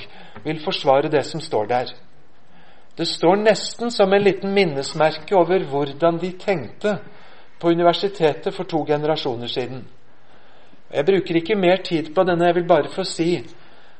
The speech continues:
den som hopper på siste bølge i forskningen, blir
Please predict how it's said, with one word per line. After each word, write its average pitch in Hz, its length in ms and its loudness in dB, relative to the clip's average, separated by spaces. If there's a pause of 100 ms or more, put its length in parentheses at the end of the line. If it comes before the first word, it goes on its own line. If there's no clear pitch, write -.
(380)
den 175 280 6
som 208 260 0
hopper 202 560 2
på 180 260 8
siste - 560 0
bølge 165 380 4
i 185 100 -2
forskningen, 165 680 0 (840)
blir 160 280 6